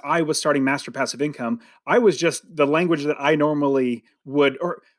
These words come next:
what would attract me, because I was like, "Well, this is what I, what, how people are already asking me these questions. So let me just start using that." And you hit the nail on the head. It's grown over time, or it's changed over time, or, um, the evolution of the,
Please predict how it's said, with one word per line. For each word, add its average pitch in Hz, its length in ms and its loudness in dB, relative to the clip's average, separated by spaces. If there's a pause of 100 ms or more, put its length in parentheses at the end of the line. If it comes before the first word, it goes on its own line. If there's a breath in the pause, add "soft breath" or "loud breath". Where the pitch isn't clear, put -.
what 156 220 4
would 202 100 8
attract 160 460 0
me, 127 300 -6 (140)
because 180 320 0
I 175 60 -2
was 160 120 -2
like, 135 120 0
"Well, 165 140 0
this 175 180 -4
is 147 80 -8
what 135 160 -2
I, 147 360 0
what, 147 240 0 (280 soft breath)
how - 160 -2
people 202 260 2
are 165 120 2
already 170 300 2
asking 143 360 -6
me 139 120 -2
these 139 180 -6
questions. 117 500 -6
So 190 160 0
let 220 140 2
me 202 80 0
just 175 100 -6
start 151 140 -4
using 131 220 -2
that." 117 220 -8 (240 soft breath)
And 139 320 -4
you 170 100 -2
hit 165 140 -6
the 143 60 -6
nail 135 200 0
on 127 100 2
the 120 80 -2
head. 123 340 -2 (240)
It's 202 140 2
grown 185 400 0
over 117 160 2
time, 120 200 -6
or 123 40 -2
it's 131 120 -6
changed 202 440 -2
over 127 120 0
time, 131 240 -2
or, 135 160 4 (320)
um, 139 300 -6
the 143 140 -2
evolution 151 500 0
of 180 280 2 (340 soft breath)
the, 147 420 2